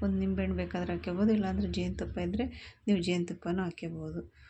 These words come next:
ಇದು ಇವಾಗ ಮಿಕ್ಸಿ ಮಾಡಿರೋವಂಥ ಜ್ಯೂಸು. ಇದು ಫ್ರಿಜ್ಜಲ್ಲಿರೋವಂಥ ತೆಗೆದು ಇವಾಗ ಇಟ್ಟಿದ್ದೀನಿ, ಅದನ್ನ ತೆಗ್ದಿದ್ದೀನಿ ನೋಡ್ರಿ. ಒಂದು ದಿವಸ ಬಿಟ್ಟಿದ್ದೀನಿ ಫುಲ್ಲು. ಅದನ್ನ ಇವಾಗ ಬಿಸಿನೀರಲ್ಲಿ ಹಾಕ್ತಿದ್ದೀನಿ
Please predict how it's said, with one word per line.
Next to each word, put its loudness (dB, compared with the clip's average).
ಇದು 0
ಇವಾಗ 0
ಮಿಕ್ಸಿ -2
ಮಾಡಿರೋವಂಥ 0
ಜ್ಯೂಸು. -4
ಇದು 2
ಫ್ರಿಜ್ಜಲ್ಲಿರೋವಂಥ 6
ತೆಗೆದು 4
ಇವಾಗ -2
ಇಟ್ಟಿದ್ದೀನಿ, 4
ಅದನ್ನ -2
ತೆಗ್ದಿದ್ದೀನಿ 2
ನೋಡ್ರಿ. -2
ಒಂದು 0
ದಿವಸ -2
ಬಿಟ್ಟಿದ್ದೀನಿ -2
ಫುಲ್ಲು. -2
ಅದನ್ನ 2
ಇವಾಗ 2
ಬಿಸಿನೀರಲ್ಲಿ 0
ಹಾಕ್ತಿದ್ದೀನಿ -4